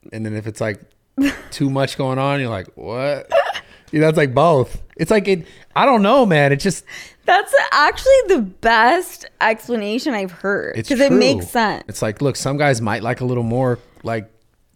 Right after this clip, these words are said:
Speaker 2: Mm-hmm.
Speaker 1: beef
Speaker 2: Extra
Speaker 1: there.
Speaker 2: meat.
Speaker 1: Yeah, like, it's all good.
Speaker 2: Extra meat.
Speaker 1: Some guys might, they maybe like to spin it up in their fucking lips and, like,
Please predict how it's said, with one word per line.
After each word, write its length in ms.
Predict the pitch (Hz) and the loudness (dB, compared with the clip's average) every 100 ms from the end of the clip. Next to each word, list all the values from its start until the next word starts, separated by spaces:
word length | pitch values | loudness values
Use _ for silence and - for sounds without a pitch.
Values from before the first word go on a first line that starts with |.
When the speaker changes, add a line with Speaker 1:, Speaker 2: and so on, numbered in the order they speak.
| _ - | _ -4
Speaker 2:
Mm-hmm. 560 | 233 277 285 294 302 - _ - | 0 2 2 0 -4 -8 _ -4
Speaker 1:
beef 160 | 214 247 | 0 2
Speaker 2:
Extra 380 | 302 - - 359 | 2 0 2 2
Speaker 1:
there. 40 | |
Speaker 2:
meat. 420 | 392 453 294 190 - | 2 2 0 -2 -2
Speaker 1:
Yeah, 340 | 208 185 127 | 0 0 0
like, 260 | 127 131 120 | -2 -4 -4
it's 120 | 151 | 0
all 120 | 226 | 2
good. 300 | 196 247 117 - | 4 2 0 -2
Speaker 2:
Extra 380 | 233 269 - 311 | 0 0 -2 -4
meat. 260 | 294 311 302 | -2 -2 0
Speaker 1:
Some 180 | 175 175 | 2 4
guys 200 | 185 165 | 2 2
might, 180 | 165 | 0
they 100 | 156 | 0
maybe 200 | 151 160 160 | 0 2 4
like 240 | 156 151 | 4 2
to 60 | 143 | -6
spin 260 | - 156 | -4 -2
it 80 | 156 | 0
up 120 | 151 | -2
in 80 | 151 | -4
their 100 | 147 | -6
fucking 300 | - 156 151 | -4 -4 -2
lips 340 | 135 156 160 | 2 2 0
and, 120 | 135 127 | -4 -8
like, 240 | 117 | -10